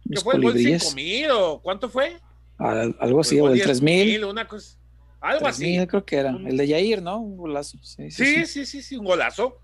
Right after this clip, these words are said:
Speaker 1: un, un gol muy bonito, una media tijera, eh, espectacular ahí en el, en el campo aquel del Xochitepec. O sea,
Speaker 2: ¿Qué es, qué sería ese
Speaker 1: ahí, ahí,
Speaker 2: estadio?
Speaker 1: ahí sigue, ahí sigue.
Speaker 2: ¿Sí?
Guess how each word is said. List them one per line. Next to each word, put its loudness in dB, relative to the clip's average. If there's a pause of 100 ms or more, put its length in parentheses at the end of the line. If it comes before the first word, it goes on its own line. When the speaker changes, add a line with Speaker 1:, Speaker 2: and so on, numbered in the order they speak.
(260)
Speaker 1:
un, -14
un -14
gol -6
muy -12
bonito, -12
una -8
media -6
tijera, -6 (440)
eh, -10
espectacular -6
ahí -6
en -12
el, -12
en -16
el -14
campo -6
aquel -8
del -12
Xochitepec. -12 (520)
O -16
sea, 0
Speaker 2:
¿Qué 4
es, 0
qué 2
sería 4
ese 0
Speaker 1:
ahí, 4
ahí, 2
Speaker 2:
estadio? 2 (1900)
Speaker 1:
ahí 0
sigue, -4 (360)
ahí -14
sigue. -4
Speaker 2:
¿Sí? 2